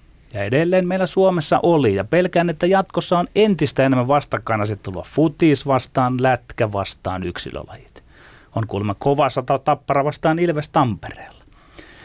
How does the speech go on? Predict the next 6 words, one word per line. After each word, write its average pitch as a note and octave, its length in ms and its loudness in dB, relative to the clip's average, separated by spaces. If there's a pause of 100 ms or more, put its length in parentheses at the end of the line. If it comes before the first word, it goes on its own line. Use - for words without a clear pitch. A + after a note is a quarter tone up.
(180)
Nyrkit D3+ 500 0
ovat D3+ 260 2
puristuneet C#3+ 600 0
taskuissa B2 500 -2
jo G#2 80 0
kauan. G2+ 540 -2